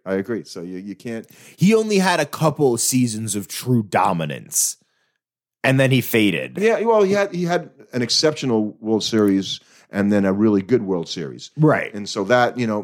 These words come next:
Speaker 1: that
Speaker 2: That helps.
Speaker 1: At least, but I, I, what I wanna do is get into the conversation about guys like that and go, "Yeah, there's just no way, um, that, that, that Bumgarner is in there with all those other guys." He, he might be, you know, a-, another poster child of an almost guy.
Speaker 2: Yeah.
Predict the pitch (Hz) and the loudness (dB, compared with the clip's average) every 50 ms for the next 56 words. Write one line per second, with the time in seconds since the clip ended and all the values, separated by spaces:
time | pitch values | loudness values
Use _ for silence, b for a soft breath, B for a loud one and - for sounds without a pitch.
0 | 87 101 117 117 131 131 135 123 - - - - - - - - 117 127 156 202 | -6 -6 -2 0 2 4 4 2 2 0 -6 -12 -12 -12 -12 -8 -8 -6 -4 -4
1 | 254 226 - - - - 139 170 156 - 120 - 143 170 180 - - 156 143 147 | -4 -4 -6 -8 -12 -2 -2 -2 0 0 -4 -2 0 0 0 0 -2 -6 -4 0
2 | 135 156 156 156 151 135 143 156 151 135 113 - _ _ _ 104 - 202 208 180 | 2 2 2 2 2 2 0 -2 -2 -2 -6 -10 _ _ _ -4 -2 2 2 2
3 | 139 113 104 139 147 151 147 135 127 127 - 139 131 131 123 151 147 147 147 123 | 2 2 0 0 0 0 0 -2 -4 -2 0 -2 -2 -2 -2 -4 -4 -4 -4 -4
4 | 131 127 120 - 127 127 135 131 - 220 220 - 123 127 110 120 131 135 156 185 | -4 -4 -4 0 2 2 2 2 2 0 -2 0 -2 -2 0 0 -2 0 0 0
5 | 170 208 226 - 226 214 - - 156 147 139 135 127 113 101 92 92 85 64 53 | -2 -2 -6 -4 -6 -6 -6 -6 -6 -2 2 2 4 4 2 2 0 -2 -2 -4
6 | 58 62 B B B B B B 95 101 101 98 104 101 101 98 - - 101 95 | -10 -14 B B B B B B 2 4 4 4 4 4 2 2 2 0 -2 0
7 | 90 104 98 92 104 101 95 85 - 117 113 110 98 92 92 92 92 92 87 98 | 2 0 -2 0 -2 -6 -6 -4 -2 -2 -2 -2 -4 -6 -6 -6 -8 -8 -8 -6
8 | 98 95 - - - 120 117 113 107 101 95 92 90 92 85 - 98 98 98 95 | -6 -6 -8 -8 -6 -4 -4 -2 -2 -2 -4 -6 -8 -10 -10 -8 -8 -6 -6 -6
9 | 87 95 92 92 85 92 78 80 82 85 151 180 180 - 156 190 185 175 165 165 | -6 -6 -8 -8 -8 -8 -10 -10 -8 -8 -8 -8 -6 -6 -6 -4 -2 0 0 0
10 | 139 147 143 143 135 123 b b b b - 113 113 107 104 101 - - 147 143 | 0 -2 -4 -4 -6 -8 b b b b -4 -2 0 0 0 -2 -4 -6 -8 -6
11 | - 131 170 202 196 131 - 135 139 131 123 - 113 - 123 110 107 101 101 104 | 0 2 2 2 2 0 -2 -2 -2 -2 -2 -4 -10 -6 -2 -2 -2 -2 -2 -2
12 | 117 110 95 101 107 101 90 87 80 87 - - - 165 165 156 131 101 71 52 | -4 -4 -4 -2 -2 -2 -2 -4 -8 -8 -6 0 2 4 4 4 2 2 -2 -6
13 | - - | -10 -12